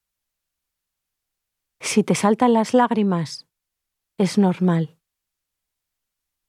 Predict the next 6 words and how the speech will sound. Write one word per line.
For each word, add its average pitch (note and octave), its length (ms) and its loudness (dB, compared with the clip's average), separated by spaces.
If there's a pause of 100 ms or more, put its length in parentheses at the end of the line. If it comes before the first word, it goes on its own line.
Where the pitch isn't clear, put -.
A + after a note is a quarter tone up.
(840)
Deja F#3+ 320 0
que - 100 -6
afloren. E3 640 -4 (2250)
Y - 160 -4
quédate G3+ 540 0
ahí, F#3 400 2